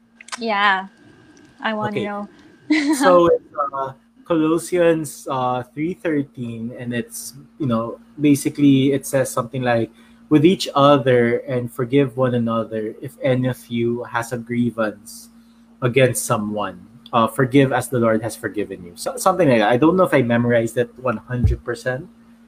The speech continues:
Speaker 2: because obviously the Bible's a very, very long book, right?
Speaker 1: Yeah, and there are, like, different, like, versions.
Speaker 2: Versions, like, because I think my version could be a different version from yours and, and things like that.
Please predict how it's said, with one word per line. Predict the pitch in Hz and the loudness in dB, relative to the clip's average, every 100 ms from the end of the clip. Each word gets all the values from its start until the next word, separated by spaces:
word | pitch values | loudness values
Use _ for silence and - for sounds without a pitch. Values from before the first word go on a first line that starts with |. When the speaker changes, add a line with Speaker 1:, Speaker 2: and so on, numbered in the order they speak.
| _ - | _ 2
Speaker 2:
because | 143 139 | 4 6
obviously | 151 139 135 | 6 4 2
the | 123 | 2
Bible's | 120 117 113 120 | 2 2 2 -2
a | 101 | -4
very, | 120 113 107 | -2 0 0
very | 110 107 101 | -2 -4 -4
long | 101 92 95 | -8 -12 -18
book, | - 98 _ | -14 -14 _
right? | 208 202 | -16 -10
Speaker 1:
Yeah, | 254 262 214 202 202 208 | -8 -6 -6 -8 -10 -10
and | 233 | -8
there | 240 | -8
are, | |
like, | 254 247 233 | -8 -10 -10
different, | 240 233 240 226 220 214 _ _ | -14 -10 -10 -10 -12 -18 _ _
like, | 220 - _ | -16 -16 _
versions. | 196 208 208 - 214 208 202 202 - | -10 -10 -8 -12 -14 -14 -18 -18 0
Speaker 2:
Versions, | 165 240 226 175 123 113 | 4 6 6 4 2 0
like, | 143 135 | 2 2
because | 170 165 160 | 2 2 2
I | 160 | 0
think | 151 | 0
my | 131 120 139 | -2 0 0
version | 135 135 143 135 | 2 0 0 -4
could | 135 | -4
be | 123 | -4
a | |
different | 117 117 - 120 | -4 -6 -8 -12
version | 113 113 - 107 | -10 -10 -10 -20
from | - 110 | -20 -20
yours | 123 117 117 117 - 113 | -12 -8 -6 -8 -14 -16
and, | 104 101 98 _ _ _ _ _ _ | -14 -16 -20 _ _ _ _ _ _
and | 147 139 | -6 -6
things | 131 127 120 - | -4 -4 -2 -4
like | 113 | -4
that. | 110 104 | -2 -2